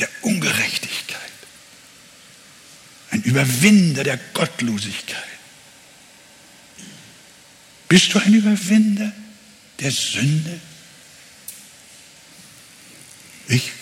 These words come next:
will jetzt gar nicht, dass ihr euch meldet. Das ist eine ganz wichtige Frage, denn wer nicht zu den Überwindern gehört, hat diese Verheißungen nicht.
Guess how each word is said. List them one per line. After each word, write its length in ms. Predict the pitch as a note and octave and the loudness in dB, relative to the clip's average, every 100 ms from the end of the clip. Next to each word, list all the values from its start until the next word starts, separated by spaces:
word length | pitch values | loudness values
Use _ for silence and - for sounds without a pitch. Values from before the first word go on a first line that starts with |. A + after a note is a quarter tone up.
| D3+ C3+ | -8 -2
will 240 | D#3 F#3+ | 2 4
jetzt 220 | F#3 E3+ | 4 0
gar 200 | - F#3+ | 0 2
nicht, 200 | F#3 E3+ - - - - - - - - - - - - - - - - | 2 0 -4 -12 -16 -20 -20 -20 -20 -20 -20 -20 -20 -20 -20 -20 -20 -10
dass 220 | C3+ - | -8 -6
ihr 100 | - | -4
euch 220 | C3+ - | -4 2
meldet. 320 | D#3+ G#3 F3+ B2 - - - - - - - - - - - - - - - - | 4 4 2 -2 -12 -20 -20 -20 -20 -20 -20 -20 -20 -20 -20 -20 -20 -20 -20 -20
Das 140 | - - | -10 -4
ist 60 | |
eine 100 | - | 2
ganz 240 | G3+ G3 D3+ | 2 2 0
wichtige 320 | F3 - D3+ | 0 0 -2
Frage, 220 | C#3+ - | -4 -8
denn 260 | A3+ E3+ E3 - - - - - - | 0 2 2 0 -12 -16 -18 -16 -10
wer 400 | - F#2+ A#2+ C#3 | -6 -2 4 4
nicht 540 | G2+ A2+ C3+ - - - | 4 4 2 2 -4 0
zu 160 | - | 2
den 160 | D3 C3+ | 4 2
Überwindern 1120 | A#2+ A2+ G2+ D#2+ D#2+ E2+ F2 G#2 B2+ F3 D#3+ | 0 0 -2 -2 -2 -2 -2 -2 -2 -4 -6
gehört, 480 | D#3+ D#3 D#3 D#3 F3+ - - - - - - - - - | -6 -6 -6 -8 -8 -10 -20 -20 -20 -20 -20 -20 -20 -6
hat 200 | - - | -4 -4
diese 180 | F2 G#2+ | -2 0
Verheißungen 800 | - B2+ D#3 F#3 - D#3 C#3+ A2 | 0 -2 -2 -6 -8 -4 -4 -4
nicht. 120 | A2+ | -10